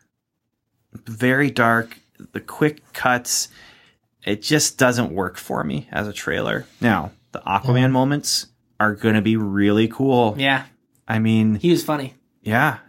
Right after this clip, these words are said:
Speaker 1: Uh, he used <laughs> the, the line about where he's, he says, "Ah, dressed as a bat. I dig it."
Speaker 3: Yeah.
Speaker 1: You know, I say that. I say I, I dig it.
Speaker 3: Nice.
Speaker 1: You know, when I, when I tell people about something I think they're gonna like, I tell them, "You dig
Speaker 2: But
Speaker 1: it
Speaker 2: you
Speaker 1: the
Speaker 2: know what? When,
Speaker 1: most."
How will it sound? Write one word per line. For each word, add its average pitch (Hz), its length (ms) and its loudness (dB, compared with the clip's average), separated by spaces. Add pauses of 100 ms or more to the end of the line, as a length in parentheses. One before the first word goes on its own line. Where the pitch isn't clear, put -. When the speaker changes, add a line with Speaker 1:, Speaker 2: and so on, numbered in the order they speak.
Speaker 1:
Uh, 117 280 2
he 127 180 -2
used 131 600 2 (180)
<laughs> - 200 -20
the, 131 360 2
the 135 120 2
line 131 280 4
about 123 280 0 (180)
where 117 140 -6
he's, 117 260 -6
he - 460 -20
says, 113 100 -4
"Ah, 135 220 4
dressed 113 260 0
as 113 100 -2
a 113 40 0
bat. 120 380 2 (180)
I 113 80 -10
dig 110 220 -2
it." 120 220 -2
Speaker 3:
Yeah. 156 240 -4
Speaker 1:
You 117 80 -2
know, 120 260 2 (100)
I 143 120 0
say 214 280 2
that. 107 440 0
I 160 60 -2
say - 180 -6 (340)
I, 127 60 0
I 123 40 0
dig 110 220 2
it. 104 120 0
Speaker 3:
Nice. 151 200 -6
Speaker 1:
You 135 60 4
know, 143 160 4
when 147 120 4
I, 139 80 2 (460)
when 143 100 0
I 143 60 2
tell 147 260 0
people 156 240 2
about 143 160 2
something 143 340 -2
I 135 80 0
think 135 160 -2
they're 135 80 -2
gonna 131 140 0
like, 135 200 2
I 135 60 -2
tell 170 260 2
them, 95 300 -2 (460)
"You - 100 -16
dig 190 240 -8
Speaker 2:
But 220 80 -2
Speaker 1:
it 220 40 0
Speaker 2:
you 214 60 2
Speaker 1:
the 220 60 0
Speaker 2:
know 226 60 4
what? 226 140 6
When, - 80 -2
Speaker 1:
most." 196 220 -4